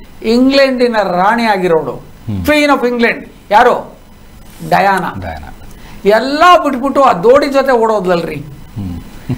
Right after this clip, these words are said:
Speaker 1: ಅವಳಿಗೆ ಏನ್ರಿ ಕಮ್ಮಿ ಆಗಿತ್ತು? ನಮ್ಮ ಯಾರಿಗೂ ಇಲ್ದೇ ಇರೋದೆಲ್ಲ ಇತ್ತಲ್ರಿ. ಅರಮನೆ, ರಾಜಕುಮಾರನಂತ ಗಂಡ, ರಾಜಕುಮಾರನಂತ ಮಕ್ಕಳು, ಐಷಾರಾಮದ ಜೀವನ,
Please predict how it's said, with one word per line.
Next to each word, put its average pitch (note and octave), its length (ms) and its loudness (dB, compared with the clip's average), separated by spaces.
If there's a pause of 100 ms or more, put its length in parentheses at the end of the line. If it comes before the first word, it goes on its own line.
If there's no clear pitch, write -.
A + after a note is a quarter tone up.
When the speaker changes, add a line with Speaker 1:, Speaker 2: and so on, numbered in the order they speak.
(120)
Speaker 1:
ಅವಳಿಗೆ C4+ 240 0
ಏನ್ರಿ E4 300 4
ಕಮ್ಮಿ C#4 240 2
ಆಗಿತ್ತು? A3 560 -2
ನಮ್ಮ A#3 200 0
ಯಾರಿಗೂ D#4+ 460 4
ಇಲ್ದೇ D4+ 200 4
ಇರೋದೆಲ್ಲ D4 320 4
ಇತ್ತಲ್ರಿ. F3 560 -2 (1080)
ಅರಮನೆ, A#3 600 2 (680)
ರಾಜಕುಮಾರನಂತ C4 960 2
ಗಂಡ, A#3 280 0 (960)
ರಾಜಕುಮಾರನಂತ A#3 960 0
ಮಕ್ಕಳು, G#3+ 760 0 (400)
ಐಷಾರಾಮದ A#3 760 2
ಜೀವನ, A#3+ 380 0